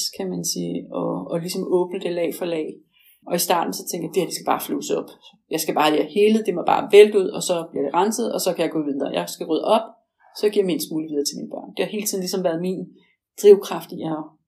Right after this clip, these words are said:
bearbejde min historie, at jeg har børn. Så jeg vidste godt, at det er ikke for at bearbejde, der giver mønstrene videre. Ikke overgreb, men mønstre, at jeg havde lært på det, ikke? Der var ikke nogen det der med hurtigt åbning, fordi selv de små ting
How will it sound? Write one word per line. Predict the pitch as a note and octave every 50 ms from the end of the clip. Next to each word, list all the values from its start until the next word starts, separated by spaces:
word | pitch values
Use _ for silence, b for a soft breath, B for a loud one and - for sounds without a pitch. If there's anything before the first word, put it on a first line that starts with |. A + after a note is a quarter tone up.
| _ -
bearbejde | - D#3+ D#3+ - D#3+ D#3 - - -
min | - E3+
historie, | E3+ E3+ - - - - - - - - _ _ _ _ -
at | F#3
jeg | F3
har | - E3+ - -
børn. | E3+ E3 - - F#3+ - _ _ _ _ _ _ _ _ _ _ _ _ _ _ - -
Så | - E3+
jeg | D#3+
vidste | F3 F#3 F3+ - - -
godt, | E3+ E3+ -
at | - - -
det | F3+ F3
er | E3+ E3 E3 - -
ikke | G#3 G#3 -
for | A3
at | G#3
bearbejde, | G#3 G3+ F3+ - F3 E3 D#3+ E3 F3 F#3
der | - F#3
giver | - F#3+ F3+ F3+ F#3+ G3+
mønstrene | G#3 G#3 - - G#3 F#3+ E3+ D#3 D3+
videre. | D3+ C#3+ C#3 D3 - - - -
Ikke | G3+ F3+
overgreb, | D3 B2+ B2 - - A#2+ - - -
men | F#3+ F#3 F#3+ F#3 F#3
mønstre, | F#3 F#3 - - F#3 F3 - _ -
at | - E3+ -
jeg | D#3
havde | - E3+ E3 C3+ - E3 D#3+ - D#3+
lært | D#3 - - - - -
på | - - -
det, | F#3+ A3+
ikke? | C#4+ - - _ _ _ _ -
Der | E3+ D#3
var | E3 F#3 F#3+ F3+ E3+
ikke | D3 C#3+ - G3
nogen | F#3 F3+ F3 F3 F3
det | F3+ E3+
der | E3
med | D#3+ D#3+ D#3+ D#3+ -
hurtigt | E3+ E3+ E3+ E3+ E3+ F#3 - -
åbning, | F3 E3 D#3+ D#3+ - - F3 F3 -
fordi | G3 F3+ F#3 F3+ - -
selv | F#3+ F#3 F#3+
de | F#3+ F#3 - - -
små | - G3+ G3 F#3+ F#3 F#3+ - -
ting | - F3+ D#3 -